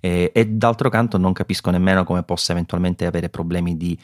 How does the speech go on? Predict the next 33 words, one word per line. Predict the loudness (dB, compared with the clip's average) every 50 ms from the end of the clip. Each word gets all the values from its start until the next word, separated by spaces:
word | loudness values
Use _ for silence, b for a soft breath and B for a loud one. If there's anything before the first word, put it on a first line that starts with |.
| B B B B B
areazione, | -2 0 0 0 0 0 0 0 2 2 2
eccetera, | 2 2 2 2 2 2 0 -2 -2
quando | -2 0 0 0 0 -2
comunque | -2 0 0 2 2 0 0 0 0 0 0 0
alla | -2 -2 -4 -4 -4 -4
fine | -2 -2 -2
il | -2 -2
quindici | -4 -4 -4 -4 -4 -4
pollici | -2 0 0 0 0 -2 -6 -6
sì | -6 -4 -6
è | -6
più | -6 -8 -6 -4
grande, | 0 0 2 2 0 0
ma | -2 -4
non | -6 -6 -6
è | -6
che | -6 -6
lo | -8 -8
spazio | -8 -8 -8 -8 -8 -8 -8 -8
in | -8
più | -6 -4 -4 -4
sta | -4 -6 -8 -8
tutto | -8 -12 -10 -8 -6
lì | -6 -4 -6
per | -6 -6
la, | -6 -6 -6
per | -6 -6 -6 -6
areare, | -4 -4 -2 -2 -2 -2 -4 -8 -8
cioè | -10 -10 -12
è | -12 -14
uno | -14 -14
sp-, | -12 -10 -8
ehm, | -6 -6 -6 -6 -6 -6 -8 -8